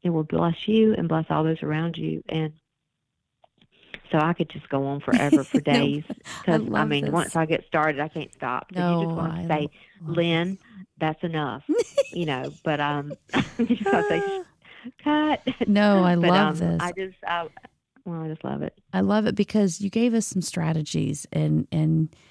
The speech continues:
Speaker 2: you know, it, talking into what people are going through, it's so hard because when we, you know, we learn life coaching and we learn to speak about these things that are,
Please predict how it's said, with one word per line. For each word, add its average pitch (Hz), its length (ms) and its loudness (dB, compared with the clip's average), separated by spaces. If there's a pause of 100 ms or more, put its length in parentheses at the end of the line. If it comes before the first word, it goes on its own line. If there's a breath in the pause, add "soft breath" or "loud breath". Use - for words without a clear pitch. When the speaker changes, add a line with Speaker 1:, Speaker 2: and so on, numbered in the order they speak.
(280 soft breath)
Speaker 2:
you 190 120 0
know, 170 320 2
it, 190 120 0 (340)
talking - 560 -2
into 175 800 2
what 180 260 -4
people 180 260 -2
are 160 60 2
going 156 260 2
through, 160 160 0
it's - 140 -2
so 208 160 2
hard 160 280 -2
because 170 420 0 (420 soft breath)
when 185 180 2
we, 190 120 2
you 185 360 0
know, 180 80 4
we 180 320 2
learn 165 320 4
life 160 300 2
coaching 160 500 2
and 151 160 4
we 156 140 4
learn 147 420 4 (360 soft breath)
to 180 100 0
speak 160 500 2
about 151 300 -2
these 147 260 -2
things 143 380 0
that 143 120 0
are, 135 280 -2